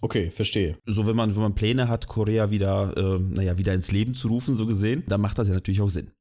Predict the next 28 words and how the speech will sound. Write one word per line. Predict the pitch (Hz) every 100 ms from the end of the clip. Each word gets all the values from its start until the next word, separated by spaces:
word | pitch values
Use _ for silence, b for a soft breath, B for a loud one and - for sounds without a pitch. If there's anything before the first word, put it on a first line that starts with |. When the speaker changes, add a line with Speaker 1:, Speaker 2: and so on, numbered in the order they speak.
| -
Speaker 2:
Dann | 101
kommt | 143
irgendwann | 147 147 123
der | 104
Zweite | - 104
Weltkrieg. | 87 95 - 175 - - _ _ _ _ -
Kennt | 101 98
man. | 123 190 - - _ _ _ _ _
Speaker 1:
Kennt | - 90 -
man. | 107 170 190 _ _ _ -
Speaker 2:
Und, | 110 110 104 -
äh, | 107 104 104
infolgedessen, | 101 117 110 101 107 - 175 208 185
ähm, | - 123 123 127 127 113 -
da | - 110
sind | 107
ja | 117
ein | 107
paar | 101
Bömmchen | 107 - 151
gefallen | 143 135 135 156 165
und | 117 117 110
Japan | 113 113 127
hat | 117 -
dann | 113
gesagt, | 98 104 110 -
„Okay, | 120 - -
okay, | - 120 143